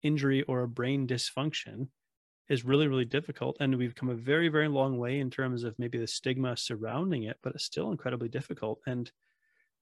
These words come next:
I, you know, when I started developing, like, pa-, panic episodes and, and anxiety,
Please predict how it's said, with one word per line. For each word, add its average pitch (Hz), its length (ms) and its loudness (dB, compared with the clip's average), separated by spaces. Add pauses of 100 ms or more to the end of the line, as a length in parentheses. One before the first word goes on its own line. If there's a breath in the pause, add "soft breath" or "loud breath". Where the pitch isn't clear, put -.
(100)
I, 143 300 4 (100)
you 131 100 0
know, 110 300 -4
when 135 180 2
I 147 100 4
started 131 380 0 (300)
developing, 131 540 2
like, 123 320 -4 (200)
pa-, - 200 -6 (160)
panic 139 280 0
episodes 131 600 -2
and, 113 140 -4
and 113 180 -6
anxiety, 113 760 -2